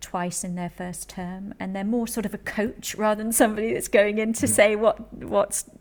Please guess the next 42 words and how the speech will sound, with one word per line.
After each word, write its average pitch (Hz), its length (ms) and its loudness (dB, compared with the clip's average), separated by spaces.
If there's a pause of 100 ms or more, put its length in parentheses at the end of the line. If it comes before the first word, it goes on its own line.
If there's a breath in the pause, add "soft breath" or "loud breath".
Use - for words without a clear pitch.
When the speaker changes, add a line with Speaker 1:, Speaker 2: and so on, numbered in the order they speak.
(160)
Speaker 1:
not 208 240 0
working. 208 460 4
It's - 220 -8
a 196 40 -6
very 190 260 -4 (100)
collaborative 190 580 -4
process. - 640 -8 (400 loud breath)
And 208 160 0
they 214 80 0
speak - 360 -8
to - 80 -12
their 196 120 -4
mentor 185 320 -8
every 185 220 -8
week, 175 300 -10
so - 140 -10
they 180 140 -8
can 185 160 -12
talk 185 240 -12
about 180 300 -8
what's, - 320 -12 (320 loud breath)
what's - 300 -6
working 208 420 4
well 214 500 4
and 180 360 -4
what - 220 -4
they 208 140 -4
want 202 200 -4
to - 100 -12
change 208 800 -2
or 170 340 -4
difficulties 247 680 -2
they 240 100 -2
might 226 180 -2
have 220 120 -2
with 220 140 -4
a 214 40 -12
particular - 400 -12
child 214 520 -2
and 202 80 -6
engaging 214 540 -4
them. 208 320 -2